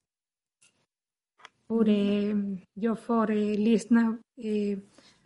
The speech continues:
på röster som, eh, hatar mig. Så blir jag, eh, orolig och ledsen. För, eh, och har det svårt, eh, att, eh, fungera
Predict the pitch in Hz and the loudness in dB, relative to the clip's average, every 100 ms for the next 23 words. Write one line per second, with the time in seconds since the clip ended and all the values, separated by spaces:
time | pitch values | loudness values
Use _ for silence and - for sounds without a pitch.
0 | _ _ _ _ 226 214 208 208 247 233 | _ _ _ _ -4 0 0 2 2 2
1 | - 214 202 - 214 202 196 202 180 233 | -2 -4 -4 -2 0 0 0 -2 -4 -4
2 | 220 233 226 220 233 233 233 - _ _ | -2 -4 -2 0 2 0 -2 -10 _ _
3 | _ _ 220 208 220 202 226 220 208 208 | _ _ -4 0 0 0 0 2 0 -2
4 | 208 214 - - _ _ _ _ - 240 | -2 -6 -10 -20 _ _ _ _ -4 0
5 | 226 226 208 214 208 208 208 220 - 240 | 2 2 4 2 2 0 -2 -4 -6 -6
6 | 233 240 - _ _ _ _ _ _ _ | -4 -6 -12 _ _ _ _ _ _ _
7 | - 220 214 214 202 202 196 202 180 - | -10 -4 -2 0 0 -2 0 -2 -2 -8
8 | _ _ _ _ _ - 214 - 233 226 | _ _ _ _ _ -8 -4 0 2 0
9 | 220 220 - 220 214 - 302 285 311 302 | 0 -4 -4 -4 -4 -10 -12 -10 -10 -8
10 | 226 - 220 202 196 - _ _ _ 233 | -10 -4 -2 -2 -4 -10 _ _ _ -4
11 | 208 214 226 226 214 | 0 2 0 0 -4